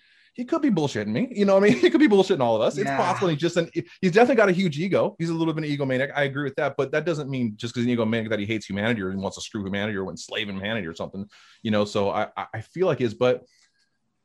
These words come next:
Speaker 1: a lot of the stuff he's doing, I'm just like, I don't know what to think about the guy anymore. I don't know what
Speaker 2: Yeah,
Speaker 1: to think,
Speaker 2: yeah.
Speaker 1: you know?
Speaker 2: Me, me,
Speaker 1: It's weird.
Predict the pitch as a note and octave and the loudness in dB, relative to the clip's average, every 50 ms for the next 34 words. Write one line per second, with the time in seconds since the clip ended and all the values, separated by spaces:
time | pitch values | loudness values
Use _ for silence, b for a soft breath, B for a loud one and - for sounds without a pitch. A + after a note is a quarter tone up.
0 | _ _ _ _ _ _ - - C#3 C3+ C#3 C3+ C3 C3 B2 B2+ C#3+ C#3 - - | _ _ _ _ _ _ -16 -12 -8 -6 -4 -2 -2 -2 -2 -2 -4 -4 -2 0
1 | C#3+ C#3 D3 C#3+ B2 G#2 B2+ C3+ F3 D#3 B2+ A2+ G#2 G#2 A2 A#2 G#2+ G2+ G#2 G#2 | 0 2 0 -2 0 0 0 2 2 2 2 0 0 -2 -2 -4 -2 -2 -2 -2
2 | A2 A#2 A#2+ A#2 A#2 A#2 - - B2 C3 C#3+ D3+ A#2 G2 - F#2+ F#2+ F2 F2 F2 | 0 0 0 0 -2 -4 -6 -6 -4 -4 0 0 -2 -2 -2 -2 -2 -2 -2 -2
3 | F2+ E2+ E2 E2+ E2 - _ _ _ F2+ F#2 F#2+ G#2 A2+ A#2+ A#2+ C#3 C#3 C#3 C3+ | -2 -4 -6 -6 -8 -10 _ _ _ -6 -4 -2 -2 -2 -2 -2 -2 -2 0 0
4 | B2+ C3 C#3 C3+ C#3 - F2+ F#2 F#2 G2+ A#2+ C3+ D3+ D#3 D3 C#3+ C#3+ C#3 D3+ D#3 | -2 -2 -2 -2 -2 -2 0 0 0 -2 -2 -2 -2 -4 -4 -4 -4 -2 -2 -2
5 | D3+ D3 G3 F#2+ C#3 G#2+ G#2+ A#2+ A#2 F2+ E2 F#2 | 0 -2 -2 -2 -2 0 0 0 0 -2 -4 -8